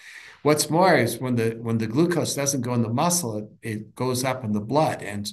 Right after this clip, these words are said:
when it goes up mildly in the blood, it's, it, it's not at a level that causes diabetes. It's at a level where your glucose levels are a little high. Um,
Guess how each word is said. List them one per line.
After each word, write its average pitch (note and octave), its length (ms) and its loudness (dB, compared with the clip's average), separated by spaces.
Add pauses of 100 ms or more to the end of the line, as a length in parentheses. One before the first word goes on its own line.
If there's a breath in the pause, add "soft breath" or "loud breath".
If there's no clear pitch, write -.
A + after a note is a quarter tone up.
when A#2 160 0
it A2+ 120 -2
goes C#3 260 0
up - 300 -2
mildly B2+ 540 0
in G#2 100 -4
the G2+ 80 -10
blood, G#2 420 -8 (600 loud breath)
it's, A#2+ 300 -4
it, B2 320 -2
it's C#3 280 -4
not D3 220 2
at C#3+ 160 4
a A#2 60 4
level B2+ 340 0
that G#2+ 240 -6
causes B2 420 -2
diabetes. A#2 800 2
It's A2+ 220 -8
at A2 100 -4
a A2 80 -4
level A#2+ 300 0
where G#2+ 120 -2
your G2 120 -4
glucose B2+ 560 -6
levels G#2+ 280 -4
are G#2 100 -6
a G#2+ 60 -4
little A#2+ 200 -4
high. C3 640 -2 (560 soft breath)
Um, G#2+ 400 0